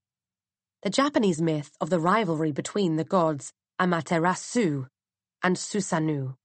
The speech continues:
also displays this clash between disorder and harmony. Zoroastrian mythology is based on the idea of cosmic dualism.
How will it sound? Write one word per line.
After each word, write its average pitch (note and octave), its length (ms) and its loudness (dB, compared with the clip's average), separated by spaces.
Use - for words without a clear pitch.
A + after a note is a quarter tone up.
also A#3+ 340 0
displays D3 560 -4
this F#3 200 -2
clash - 440 -4
between G3 400 0
disorder D#3+ 560 -2
and D#3+ 100 -4
harmony. C#3+ 520 -2
Zoroastrian A3+ 920 2
mythology D#3 640 0
is D#3+ 120 -4
based A#3+ 440 0
on F3+ 60 2
the F3 100 2
idea E3 580 0
of - 140 -2
cosmic G3 540 -2
dualism. C#3+ 640 -2